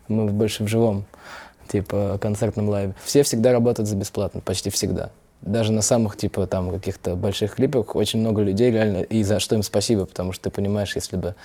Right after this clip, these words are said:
ты там потратил не сто пятьдесят тысяч на это, если бы это было прям, а пятьсот. Вот. Я думаю, что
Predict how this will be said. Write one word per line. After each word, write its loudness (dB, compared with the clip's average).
ты -20
там 0
потратил 0
не 2
сто 4
пятьдесят 4
тысяч 0
на -2
это, -4
если -4
бы -2
это -6
было -4
прям, -6
а -2
пятьсот. 0
Вот. -2
Я 4
думаю, 4
что 4